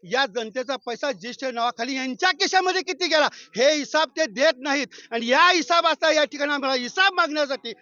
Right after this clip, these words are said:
आम्ही पंडिता शिंदेना या ठिकाणी मंगळ तालुक्यातनं सत्तर हजाराचं लीड देऊ, हे आज माझं चॅलेंज आहे सगळ्या शिंदेला.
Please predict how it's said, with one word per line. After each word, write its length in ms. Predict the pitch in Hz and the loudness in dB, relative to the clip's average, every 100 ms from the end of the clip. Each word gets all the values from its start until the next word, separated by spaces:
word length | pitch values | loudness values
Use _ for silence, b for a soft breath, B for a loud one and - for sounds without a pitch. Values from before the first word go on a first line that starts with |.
| b - | b -12
आम्ही 200 | 240 262 | -10 -8
पंडिता 400 | - 269 226 262 | -6 -6 -4 -6
शिंदेना 440 | - 247 240 233 202 b 240 | -6 -8 -6 -6 -6 b -4
या 120 | 254 | -4
ठिकाणी 380 | - 240 247 254 | -4 -6 -6 -6
मंगळ 340 | 233 277 349 349 | -4 2 2 2
तालुक्यातनं 380 | 302 294 233 262 B | 0 0 -6 -10 B
सत्तर 480 | - 370 - - 415 | -2 -2 0 2 4
हजाराचं 460 | 339 359 349 330 330 | 4 4 4 4 0
लीड 200 | 302 277 | -2 -2
देऊ, 180 | 247 214 | -4 -6
हे 300 | - - 277 | -10 -4 0
आज 220 | 294 262 | 0 -2
माझं 260 | 269 269 269 | -4 -4 -4
चॅलेंज 420 | - 247 269 262 | 0 0 2 -2
आहे 80 | 254 | 0
सगळ्या 220 | 220 214 | 0 -2
शिंदेला. 360 | 175 147 - | -4 -8 -10